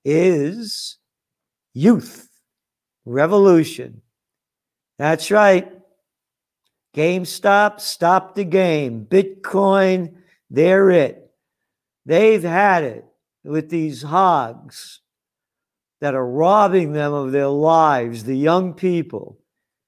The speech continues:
They have no future. Look what's going on. They know it. They're living with mommy and daddy.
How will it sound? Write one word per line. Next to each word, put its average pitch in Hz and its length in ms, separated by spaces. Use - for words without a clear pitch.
They 170 80
have 196 140
no 214 160
future. 233 640
Look 180 80
what's 240 160
going 233 380
on. 135 360
They 165 180
know 214 220
it. 117 140
They're 139 100
living 175 280
with 156 160
mommy 151 420
and 127 160
daddy. 196 640